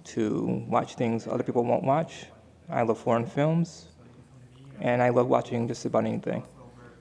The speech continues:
So you can come to me and ask me anything about those things. Also, rare facts about movies, that's my thing too. And I think that's about it.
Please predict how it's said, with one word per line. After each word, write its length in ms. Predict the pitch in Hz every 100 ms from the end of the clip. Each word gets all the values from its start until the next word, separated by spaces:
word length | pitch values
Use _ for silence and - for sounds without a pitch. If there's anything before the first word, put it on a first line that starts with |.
| - _ _ - _
So 220 | - 120
you 80 | 120
can 80 | 127
come 160 | 131
to 80 | 120
me 220 | 123 135
and 100 | 135
ask 160 | 123 -
me 80 | 123
anything 240 | 123 127
about 300 | 123 113 -
those 260 | 135 139 -
things. 300 | 180 180 170
Also, 540 | 123 123 131 123 120
rare 240 | 117 120 117
facts 560 | - 127 135 - - -
about 180 | 135 139
movies, 280 | 147 151 -
that's 180 | 113 123
my 100 | 120
thing 220 | 123 123
too. 260 | - 175 170 - - _ _ 175
And 460 | 165 - - 127 131
I 20 |
think 100 | 120
that's 160 | 131 135
about 180 | 127
it. 140 | 135